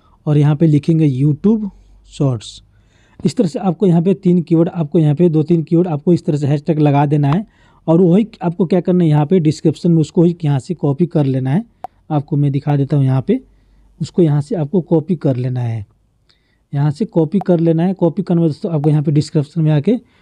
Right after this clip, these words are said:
उसी को आपको paste कर देना है। Paste करने के बाद दोस्तों आपको यहीं इतना ही आपको यहाँ पे tag डालना है। आपको, आपका जिस भी type का video रहेगा उस type को आपको यहाँ पे tag डाल देना है। उसके बाद दोस्तों आपको यहाँ पे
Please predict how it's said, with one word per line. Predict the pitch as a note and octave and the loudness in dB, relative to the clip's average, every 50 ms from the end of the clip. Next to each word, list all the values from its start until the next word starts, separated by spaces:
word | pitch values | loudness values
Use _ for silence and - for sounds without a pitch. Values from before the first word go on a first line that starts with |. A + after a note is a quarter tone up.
| _ _ _ _ | _ _ _ _
उसी | A#3 F3+ F3+ G#3 | -2 0 0 2
को | F#3 - | 2 0
आपको | E3+ D3 F#3 F#3+ | 0 0 0 -2
paste | - - F#3 F3+ - - | 0 0 0 0 0 -2
कर | - - D3 C3 | -4 -4 -4 -2
देना | B2+ C#3+ C3+ D#3 | -2 -2 -2 -2
है। | F3 - | -2 -2
Paste | - G3+ D3+ - - | -2 -2 -4 -2 -2
करने | F#3+ E3+ F3 | -2 0 2
के | E3+ | 2
बाद | E3 | 2
दोस्तों | E3+ D#3 - - - - | 2 0 -2 -6 -8 -8
आपको | D#3+ D#3+ - F#3 | -8 -2 0 2
यहीं | E3 D#3+ D#3 D#3 E3+ F#3 G3 G3 - _ _ _ _ _ _ _ _ - | 2 2 2 2 2 2 0 -2 -6 _ _ _ _ _ _ _ _ -4
इतना | F#3 F#3 D#3 - - G3 G3 | -2 -2 -2 0 0 2 4
ही | G#3 A3 A3+ | 4 2 2
आपको | F3+ D#3 D#3 F#3+ F3+ | 0 0 0 2 2
यहाँ | E3 D#3 D#3+ D3 | 2 2 2 0
पे | E3+ D#3+ | 0 -2
tag | - - E3+ E3+ D#3+ | 0 0 0 0 2
डालना | D3 D#3 D3+ D3+ D#3+ | 0 0 0 0 0
है। | F#3+ E3 | 0 -2
आपको, | C#3 D3 - F3+ D#3 E3 - _ - | -2 -2 -2 -2 -2 -2 -6 _ -12
आपका | D#3 C#3+ - E3 C#3 | -12 -6 -2 -2 0
जिस | D3 D3 - - | 0 -2 -2 -2
भी | E3 E3+ | -2 -2
type | D3 - D#3 D#3 D3+ | 0 0 0 0 0
का | - D#3+ | -2 -2
video | C#3+ C#3+ C#3+ D#3 E3+ | 0 0 2 4 4
रहेगा | D#3 D3+ C#3+ C3+ E3 - - _ _ _ _ _ _ - | 4 2 2 0 -2 -4 -8 _ _ _ _ _ _ -4
उस | F#3+ - - | -4 -2 0
type | - F#3 D#3 D3 | 0 -2 0 0
को | - | 0
आपको | E3 D3+ - - D#3+ | 0 0 0 0 0
यहाँ | C#3+ D3+ D3+ | 0 0 0
पे | F3+ F3 | -2 -2
tag | - - E3+ E3+ D#3 | 0 0 0 0 2
डाल | D3 D3+ D3 C#3+ | 2 2 2 2
देना | D3 D3+ E3 | 2 0 0
है। | |
उसके | D3+ - - E3 | -2 -2 -2 -2
बाद | E3 D#3 | -2 -2
दोस्तों | D3+ C#3+ - - F#3 E3 | -2 -6 -10 -10 -8 -8
आपको | D3 C#3+ - D3+ | -4 -2 0 0
यहाँ | D3+ D3 | 0 0
पे | C#3+ G3+ B3+ | 0 0 -2